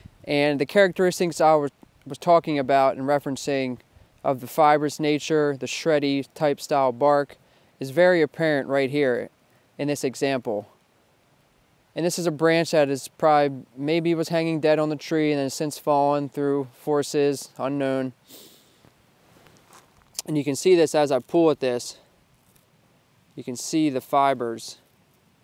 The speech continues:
just running the length of the bark. And now this is, the outer bark is taken off of this, which is probably just fallen off through time. And this is right underneath, if you can picking this up right here, would be the outer bark, this gray,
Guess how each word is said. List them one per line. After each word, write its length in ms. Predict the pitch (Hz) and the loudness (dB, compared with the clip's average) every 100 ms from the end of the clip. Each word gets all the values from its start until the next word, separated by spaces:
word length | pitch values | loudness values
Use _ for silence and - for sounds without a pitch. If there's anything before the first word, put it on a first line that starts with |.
| _ _ _ _ _ _ _ | _ _ _ _ _ _ _
just 220 | 147 127 | -10 -6
running 320 | 143 147 143 131 | -2 0 0 -2
the 80 | |
length 320 | 123 135 127 120 | -2 -4 -6 -8
of 40 | |
the 80 | 117 | -8
bark. 380 | 113 127 120 131 | 0 0 0 -4
And 80 | |
now 100 | 139 | -2
this 240 | 160 185 190 | 0 -2 -2
is, 60 | |
the 140 | 165 180 | 0 4
outer 240 | 202 180 | 4 2
bark 320 | 147 180 170 | 4 2 2
is 100 | 143 | -4
taken 340 | - 160 143 143 | -2 -2 0 2
off 220 | 160 - | 2 0
of 140 | 123 | -6
this, 200 | 131 123 | -6 -4
which 160 | 135 - | -6 -8
is 120 | 127 | -10
probably 260 | - 143 135 | -2 0 0
just 160 | 127 | -6
fallen 320 | - 139 135 135 | -4 -2 0 0
off 160 | 131 | -2
through 160 | - 113 | -4 -8
time. 460 | - 143 123 117 _ _ _ _ | -2 0 0 -6 _ _ _ _
And 100 | 131 | -6
this 160 | 151 143 | -4 -4
is 100 | 127 | -4
right 220 | 147 151 | 0 2
underneath, 680 | 143 135 131 143 139 - - _ - _ _ _ | 0 -4 -4 -2 -4 -6 -16 _ -20 _ _ _
if 80 | 127 | -12
you 40 | |
can 100 | 123 | -10
picking 260 | - 135 135 | -4 -4 -4
this 160 | 131 | -4
up 120 | 131 127 | -4 -2
right 200 | 123 135 | -4 -2
here, 160 | 139 | -2
would 120 | 123 | -2
be 120 | 120 123 | -4 -4
the 140 | 117 | 0
outer 260 | 123 131 117 | 0 0 -2
bark, 320 | 120 117 113 | -4 -4 -6
this 160 | 117 | -12
gray, 400 | - 131 123 117 | -6 -4 -4 -6